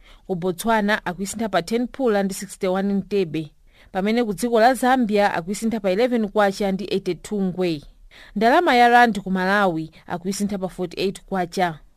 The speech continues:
ku Zambia akuisintha pa eighty ngwee, ndipo ku Mozambiki akuisintha pa four metical.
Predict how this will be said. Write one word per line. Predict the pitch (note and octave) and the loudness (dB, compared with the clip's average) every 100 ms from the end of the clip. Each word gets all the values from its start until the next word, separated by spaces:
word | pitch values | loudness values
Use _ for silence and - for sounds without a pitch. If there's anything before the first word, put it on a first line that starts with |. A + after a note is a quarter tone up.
| - - - | -20 -16 -8
ku | |
Zambia | F#3+ G3+ G3+ G3 F#3+ G#3+ - | -6 0 0 2 2 2 0
akuisintha | F3+ G3 A3+ A3 A3 | -4 -6 -4 -4 -2
pa | - | -2
eighty | F#3 G3+ G3+ | -2 -2 -2
ngwee, | F#3 F3 F3+ D3 D#3 - _ _ | -2 0 -2 -4 -10 -20 _ _
ndipo | F#3+ A3 B3+ | -4 0 0
ku | |
Mozambiki | G#3+ G3 G3+ G3 B3+ C#4+ B3+ B3 | 0 -2 0 -2 -2 -4 -6 -4
akuisintha | F#3 G3 G3 G#3 G3+ | -4 -4 -6 -2 0
pa | F3 | 0
four | - G3 | -2 -2
metical. | F#3+ F3+ F3 - E3+ | -2 -6 -10 -6 -6